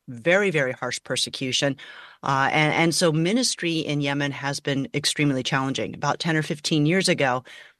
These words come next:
there was a situation where the Yemeni government basically kicked out all of the N G Os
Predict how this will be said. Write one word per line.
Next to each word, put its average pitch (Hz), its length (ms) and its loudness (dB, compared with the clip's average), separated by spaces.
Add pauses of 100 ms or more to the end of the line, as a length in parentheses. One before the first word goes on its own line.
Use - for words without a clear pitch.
there 160 100 4
was 156 120 4
a 147 80 0
situation 143 560 0
where 139 120 2
the 131 140 -4
Yemeni 143 340 2
government 147 540 0
basically 147 480 -2
kicked 156 320 -2
out 139 320 4
all 151 240 4
of 147 160 -2
the 139 380 -4 (240)
N 151 160 4
G 143 220 0
Os 139 340 0